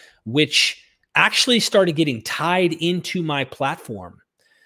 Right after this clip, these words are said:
Um, at the time, T Bishop, you could have said that many people called Myth Vision price vision, right? So I had him on so often that his views, which started to get expressed in the public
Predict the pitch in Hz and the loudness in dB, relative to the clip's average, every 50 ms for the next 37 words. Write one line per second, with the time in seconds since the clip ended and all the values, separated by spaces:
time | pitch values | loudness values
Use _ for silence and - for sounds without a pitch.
0 | _ _ _ _ _ _ _ _ 143 131 123 123 120 123 123 - 151 170 170 - | _ _ _ _ _ _ _ _ -2 -2 0 0 0 -2 -2 -2 -2 -2 -2 -4
1 | - - - 156 156 160 175 185 180 - 139 127 107 113 110 104 - 117 110 104 | -10 -10 -8 -6 -4 -4 -4 -4 -4 -4 -4 -2 0 -2 -2 -2 -2 -4 -4 -4
2 | 107 _ _ - 120 131 131 - - 151 135 127 - - - 127 123 120 117 110 | -6 _ _ -10 -8 -8 -6 -4 -2 -2 -2 -2 -4 -4 -2 0 0 0 -2 -4
3 | 107 _ _ _ _ _ _ _ _ _ - 117 123 117 117 - - _ _ _ | -8 _ _ _ _ _ _ _ _ _ -6 -2 -2 -2 -2 -4 -8 _ _ _
4 | _ _ _ _ _ _ - 131 139 165 190 190 190 185 - 185 156 127 143 131 | _ _ _ _ _ _ -6 -4 0 2 2 2 2 0 -2 -4 -4 -4 -6 -6
5 | - 147 135 123 110 120 131 139 135 135 - 143 120 - 117 104 104 - - - | -4 -2 -2 -2 -2 -2 -4 -4 -4 -4 -4 -4 -4 -4 -8 -10 -12 -10 -8 -4
6 | 131 143 147 - - - - 117 104 - - 98 85 85 87 _ _ _ _ _ | -4 -4 -4 -4 -8 -8 -8 -8 -8 -8 -12 -16 -18 -20 _ _ _ _ _ _
7 | _ _ _ _ _ _ - 110 107 117 127 127 - _ - - _ _ _ - | _ _ _ _ _ _ -8 -6 -4 -4 -6 -6 -12 _ -20 -20 _ _ _ -8
8 | - - 143 135 123 147 156 156 165 175 170 160 147 139 - 151 147 139 135 135 | -4 -2 -2 -2 0 -2 -2 0 0 0 -2 -2 -2 -4 -6 -6 -4 -4 -4 -6
9 | 131 - - - - - 233 220 202 160 127 117 104 - 113 104 101 101 120 120 | -8 -10 -10 -8 -2 0 2 4 4 4 2 0 -4 -8 -10 -10 -6 -4 -4 -4
10 | - - - 165 147 127 110 131 170 208 226 208 165 151 135 - - 123 151 147 | -4 -4 -4 -4 -4 -4 -6 -4 -2 -2 0 0 0 -2 -4 -6 -4 -4 -4 -4
11 | - - - - - - - 175 185 196 190 175 160 151 147 131 120 - - - | -4 -8 -8 -6 -6 -2 0 0 0 2 0 0 -2 -2 -2 -2 -4 -6 -8 -8
12 | - 175 175 165 - - - 131 113 - - - 180 180 151 117 107 - | -4 -2 -2 -2 -4 -6 -8 -10 -10 -10 -8 -8 -8 -6 -4 -6 -8 -8